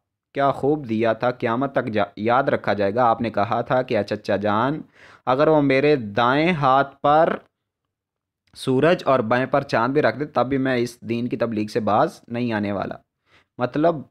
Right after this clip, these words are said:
बहुत ज़्यादा तकलीफ़ें भी दे दे, मुझ पर बहुत भारी बोझ भी डाल दें, लेकिन मैं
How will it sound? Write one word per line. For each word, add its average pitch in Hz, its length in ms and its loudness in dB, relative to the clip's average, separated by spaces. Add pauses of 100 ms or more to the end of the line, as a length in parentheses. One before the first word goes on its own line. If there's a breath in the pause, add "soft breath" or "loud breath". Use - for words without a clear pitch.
बहुत 151 380 2
ज़्यादा 147 380 2
तकलीफ़ें 147 420 0
भी 139 120 -2
दे 110 240 -2
दे, 117 160 -2
मुझ 131 440 -2
पर 185 200 2 (120)
बहुत 151 540 0 (420)
भारी 127 460 2
बोझ 156 320 2
भी 170 160 0
डाल 120 260 2
दें, 160 100 -2
लेकिन 127 280 -2
मैं 120 160 -2